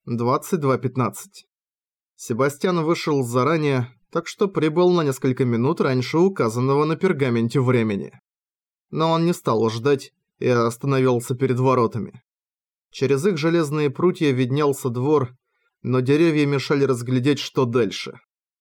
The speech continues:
«А, вовремя пришел!» Из-за деревьев вышел мужчина с грубым голосом. Конечно, Дворецкий все это время знал о его местонахождении, ведь активировал навык обнаружения жизненных форм в определенном радиусе.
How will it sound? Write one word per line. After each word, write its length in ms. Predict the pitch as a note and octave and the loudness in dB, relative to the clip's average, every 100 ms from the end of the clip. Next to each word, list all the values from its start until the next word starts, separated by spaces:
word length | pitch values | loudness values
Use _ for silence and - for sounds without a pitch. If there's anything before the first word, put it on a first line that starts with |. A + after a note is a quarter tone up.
| _ _ _ | _ _ _
«А, 420 | - B2+ C3 - - _ - | -2 0 0 -2 -12 _ -10
вовремя 600 | G#2+ A2 E3+ F#3+ F#3 F#3 | -4 0 2 2 2 2
пришел!» 840 | F3 F3 - D#3+ A#2+ - - _ _ _ _ _ _ _ | 2 0 2 0 0 -2 -10 _ _ _ _ _ _ _
Из-за 420 | A#2+ A#2+ A#2 B2 | -2 -2 0 -2
деревьев 580 | B2+ C3+ D3+ C#3 C3 B2 | 0 2 2 4 2 0
вышел 400 | B2 C3+ - B2+ | -2 -2 0 0
мужчина 520 | B2+ B2 B2 D#3 C3+ | 2 0 -2 -2 0
с 100 | A#2+ | -2
грубым 440 | B2 C#3 B2 C3 B2+ | 0 0 0 0 2
голосом. 600 | C3+ A#2 G3+ - - A#2+ _ _ _ _ _ _ _ | 2 2 0 -8 -16 -18 _ _ _ _ _ _ _
Конечно, 440 | - C#3+ G3+ G3 D#3+ | -2 0 0 -2 0
Дворецкий 520 | D3 E3 D#3+ - C#3+ | 2 2 0 -2 -6
все 220 | - D#3 | -2 -2
это 180 | C#3+ C#3+ | 0 2
время 300 | C#3+ C#3 C3 | 2 2 0
знал 360 | A#2 D#3+ F#3 | 0 2 4
о 40 | B2+ | 4
его 180 | A#2+ A#2+ | 4 2
местонахождении, 1120 | A#2 A#2 A#2+ A#2 A#2+ A2 B2+ D3+ C3+ A#2+ B2 _ _ _ _ - | 0 0 -4 -2 -2 -2 0 2 2 0 -4 _ _ _ _ -4
ведь 320 | A#2 B2+ C3+ | -2 0 -2
активировал 720 | C#3 D#3 C#3+ C3+ A#2+ A2+ A2 | -2 0 2 2 2 2 2
навык 400 | A2 D3 E3 D3 | 2 0 0 -2
обнаружения 760 | B2 A#2+ B2+ C#3 F3+ G#3 F3 C#3 | -2 0 0 0 0 2 2 0
жизненных 560 | B2 B2+ B2 A2+ G#2+ | 2 0 0 -2 -4
форм 380 | - C#3+ E3 C3+ | -2 0 2 0
в 80 | C#3+ | 0
определенном 640 | G3 C3+ C3 B2+ B2 A#2+ | 0 0 2 2 2 2
радиусе. 640 | A#2+ A#2 A#2 G#2 - G#2 | 2 2 2 0 -4 -12